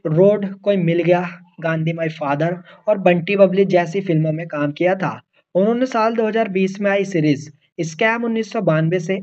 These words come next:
अपना डिजिटल डेब्यू किया था। फिलहाल मिथिलेश बांछड़ा फिल्म पर काम कर रहे थे। इसके अलावा वे थिएटर में भी काफी एक्टिव थे। उन्होंने प्रेम तिवारी, बंसी कौल, दीनानाथ, उर्मिल थपलियाल और अनुपम खेर के डायरेक्ट किए गए नाटकों में भी काम किया था।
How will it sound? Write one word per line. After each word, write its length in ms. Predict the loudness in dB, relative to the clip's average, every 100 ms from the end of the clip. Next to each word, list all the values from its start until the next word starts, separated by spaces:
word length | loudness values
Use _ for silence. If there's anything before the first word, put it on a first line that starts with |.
| -6
अपना 260 | -4 -2
डिजिटल 460 | 0 2 0 -2 0
डेब्यू 320 | 0 2 0
किया 220 | 0 -2
था। 260 | -4 -10 -12 -18 -6
फिलहाल 280 | 0 0 0
मिथिलेश 520 | -2 -2 0 0 0
बांछड़ा 520 | -2 0 0 2 2
फिल्म 300 | 2 0 0
पर 140 | -2 -4
काम 300 | -4 -4 -2
कर 160 | 0
रहे 160 | 2 0 -2
थे। 160 | -8 -8 _ _ -6
इसके 260 | -4 0
अलावा 320 | 0 2 2
वे 120 | 0 0
थिएटर 380 | 0 2 0
में 140 | 0 0
भी 100 | -2
काफी 380 | 0 -2 0 -2
एक्टिव 340 | -2 -2 -6 -6
थे। 120 | -10 -12 -18 _ _
उन्होंने 320 | 2 4 2 0
प्रेम 320 | 0 0 0
तिवारी, 480 | 0 2 2 0 -6 -6
बंसी 420 | -2 -2 -2 -4
कौल, 280 | 4 4 4
दीनानाथ, 680 | 2 2 2 0 -2 -4 -10 _
उर्मिल 300 | 0 2 0
थपलियाल 680 | -2 -4 -2 -2 0 0 -2 -8 -20 0 4
और 180 | 4 4
अनुपम 340 | -2 -2 -6
खेर 280 | -4 -2 0
के 120 | 0
डायरेक्ट 400 | 0 2 0 -2
किए 180 | -2 0
गए 180 | 0 0
नाटकों 440 | 0 -2 -4 -6 -2
में 160 | -2
भी 80 | -2
काम 280 | -4 -4 -4
किया 220 | 0 0
था। 260 | 0 -6